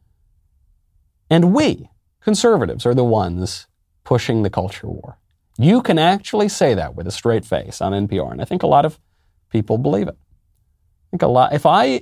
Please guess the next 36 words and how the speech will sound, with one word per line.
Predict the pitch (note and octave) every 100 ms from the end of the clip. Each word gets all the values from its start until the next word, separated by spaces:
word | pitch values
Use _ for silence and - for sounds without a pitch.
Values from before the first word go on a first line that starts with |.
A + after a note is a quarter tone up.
| -
if | D3+
I | G3 B3 B3+ A#3+ _ _ -
were | C#3+ C3+ B2+ B2 - _ -
politically | C#3+ F3+ F3+ E3 D3+ D3 C#3 C#3 - _ _ _ _
not | B2 C3
very | B2+ A2+
aware, | F#2+ D#2+ C#2+ D#2+
and | F2 F#2
I | - B2
were | B2
just, | A#2 G#2+ -
you | G#2
know, | E2
a, | E2 - - - - _ _
a |
suburban | - - F3 B3 A#3 G#3
woman | G3+ G3 G3 F3+ - -
just | C4+ C4 -
trying | A#3+ A#3 A3+
to | A3 G#3 F#3+ F#3 F3+ _ _
seem | - - G3 F#3
intelligent, | D#3+ F#2+ F#2+ G#2 G2 - _ _ _ _ _ _ -
s-, | -
just | - B3+
trying | - A3+ G#3+ G3+
to | F#3+ F3+ D#3
be | G3
part | F#3+ F#3
of | E3+
the |
mainstream, | D3 B2+ A2+ - D#2 C2 B2+ -
and | B2
I | C3+
turned | F3 A3
on, | F#3+ C#3+ -
I, | F3